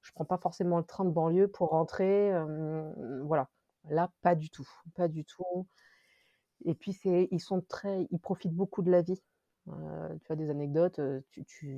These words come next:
ils peuvent très bien prendre, heu, leur canapé, leur fauteuil, aller dehors, heu, à côté d'un, sur un canal, heu, sur les, voilà, et heu, prendre leur apéro, quoi.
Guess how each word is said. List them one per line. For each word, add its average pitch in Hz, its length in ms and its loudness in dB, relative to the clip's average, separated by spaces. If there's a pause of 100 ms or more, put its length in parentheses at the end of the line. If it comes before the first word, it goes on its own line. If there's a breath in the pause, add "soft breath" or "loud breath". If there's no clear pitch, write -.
(160)
ils 147 80 -8
peuvent - 180 -6
très - 180 0
bien 156 180 0
prendre, 170 440 -4
heu, 131 220 -4 (960)
leur 156 220 -2
canapé, 160 520 2
leur 170 180 2
fauteuil, 180 640 4
aller 170 220 4
dehors, 180 520 4 (400 soft breath)
heu, 160 340 0
à 151 80 2
côté 175 280 -2
d'un, 156 300 -2
sur 160 180 -2
un 160 100 2
canal, 175 440 2 (180)
heu, 156 160 -8
sur 151 160 -6
les, 143 300 -2
voilà, 151 400 0
et 180 220 4
heu, 143 160 2
prendre 165 220 -2
leur 139 120 6
apéro, 147 320 6
quoi. - 180 -2